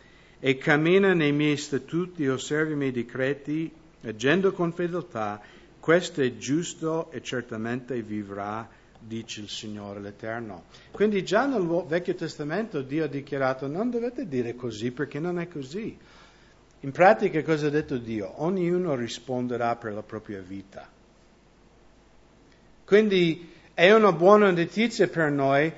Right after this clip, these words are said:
perché non importa qual è il tuo passato, non importa se i tuoi genitori erano in carcere o loro erano alcolizzati o loro avevano questo o quello, non importa, perché in Cristo Gesù la parola di Dio dice:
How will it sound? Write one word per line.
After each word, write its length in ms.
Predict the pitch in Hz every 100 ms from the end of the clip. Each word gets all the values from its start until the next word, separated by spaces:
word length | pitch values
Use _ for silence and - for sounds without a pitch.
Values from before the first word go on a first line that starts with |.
| - -
perché 280 | 185 202
non 200 | 214 240
importa 680 | 247 214 - 202 226 220 175
qual 340 | - 180 170 180
è 80 |
il 220 | 170 160 -
tuo 240 | 170 160
passato, 920 | 151 139 - 143 139 147 - 104 - - _ _ - - -
non 200 | 151 202
importa 580 | 208 - 196 220 220 175
se 580 | 175 170 160 156 151 143 - -
i 140 | - 143
tuoi 240 | 180 175
genitori 640 | 147 160 160 165 170 165
erano 120 | 151 135
in 80 |
carcere 920 | 127 165 165 175 - 160 160 160 160 165
o 180 | 127 131
loro 640 | 135 151 156 151 151 151 - - -
erano 460 | - 143 151 143 135
alcolizzati 960 | 135 135 139 131 120 151 170 175 - 147
o 100 | 143
loro 280 | 147 156 147
avevano 300 | 139 135 123
questo 480 | 170 170 170 -
o 100 | 143
quello, 400 | - 151 147 156 156
non 220 | 156 202
importa, 500 | 190 - 196 220 143
perché 300 | 139 131 147
in 180 | 139 135
Cristo 400 | - 208 196 160
Gesù 460 | 135 135 131 247 214
la 120 | 131
parola 280 | 135 135 147
di 100 | 135
Dio 220 | 120 113
dice: 540 | 113 117 117 123 139